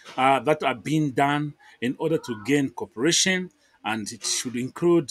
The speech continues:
laboratory and radiological investigations that are being done. So you explain why these procedures are being done. Also inform the patient about, uh,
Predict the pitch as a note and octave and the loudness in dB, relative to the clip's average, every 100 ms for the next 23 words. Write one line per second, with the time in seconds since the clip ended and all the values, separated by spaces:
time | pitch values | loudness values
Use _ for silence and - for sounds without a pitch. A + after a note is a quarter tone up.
0 | A#2 G#2 C3 F3 E3 E3 D#3 D#3 D#3+ _ | -6 -4 0 0 0 0 0 -2 -4 _
1 | _ G3 G#3 D#3+ A#2 A#2 G#2+ A#2 D3+ - | _ 2 2 2 -2 -6 -4 -2 -2 -4
2 | B2 C3+ G#2 G#2+ - B2+ - A#2+ G2 A2 | -6 -6 -6 -6 -6 -6 -6 -6 -8 -10
3 | - G#2 F#2+ G#2+ G#2+ G2+ F#2+ D#2+ _ _ | -8 -8 -6 -6 -6 -6 -8 -10 _ _
4 | _ - A#2 C#3 G3 G#3 - - C#3+ D3 | _ -6 -2 2 2 2 -2 -6 0 0
5 | C3 B2+ _ _ - A#2 C3+ A#2 C3 B2+ | 0 -6 _ _ -2 2 2 2 -2 -4
6 | - G2 - G#2+ G2+ F#2+ - F#2+ E2+ G2 | -4 -8 -8 -6 -6 -8 -8 -12 -8 -8
7 | G2 G2 F2+ - _ _ _ _ - F3+ | -8 -8 -10 -12 _ _ _ _ 2 6
8 | G3+ G3 D#3+ C#3 - A3 A3+ F3 D3 D3 | 6 6 4 0 2 2 4 0 0 0
9 | C3+ - C3+ C3 A2+ G#2 A2 A2 - | 0 -2 -2 -4 -8 -4 -2 -2 -6